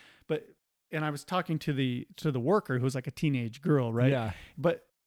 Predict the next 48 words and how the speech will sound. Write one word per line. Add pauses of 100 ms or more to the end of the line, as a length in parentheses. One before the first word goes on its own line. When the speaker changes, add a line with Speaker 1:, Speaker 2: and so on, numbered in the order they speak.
(320)
Speaker 1:
she,
the,
in
the
meantime,
this
woman
had
taken
my
food
and
gone
outside
to
sit
on
the
outdoor
tables, (360)
put
the
food
down,
and
her
kids
had
started
eating
the
fries.
Speaker 2:
<laughs> (720)
Speaker 1:
It
was
burger
and
fries.
And, (360)
and
I
said,
"See,
it's
mine,
sorry."
And,
and,